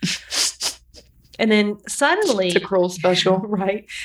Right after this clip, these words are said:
Speaker 2: Suddenly, he said he was felt by a, an odd, felt an odd feeling that perhaps she wasn't dead. So he took her bra, it was a red bra,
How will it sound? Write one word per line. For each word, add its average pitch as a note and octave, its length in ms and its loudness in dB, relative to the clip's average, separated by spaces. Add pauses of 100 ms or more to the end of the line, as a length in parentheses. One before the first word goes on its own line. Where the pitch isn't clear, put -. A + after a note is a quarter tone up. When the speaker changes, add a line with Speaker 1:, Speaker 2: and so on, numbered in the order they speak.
(160)
Speaker 2:
Suddenly, C4+ 560 2
he F#3+ 220 -6
said F#3 500 2
he G3 140 -4
was F3 300 -2
felt G3 680 0
by E3 480 2
a, D3 180 -2 (160)
an D#3+ 120 -8
odd, E3 300 0 (240)
felt A3 200 4
an G#3 180 -10
odd E3 240 2
feeling D#3+ 380 -6
that D#3 200 -2
perhaps D#3+ 400 -2
she - 160 -4
wasn't D3+ 380 -8
dead. - 340 -14 (600)
So E3 760 0 (180)
he F#3 580 -2
took A3+ 260 -2
her G#3 240 0
bra, E3 500 2
it - 80 -20
was E3+ 100 -10
a F3 80 -2
red E3+ 380 0
bra, D#3+ 460 0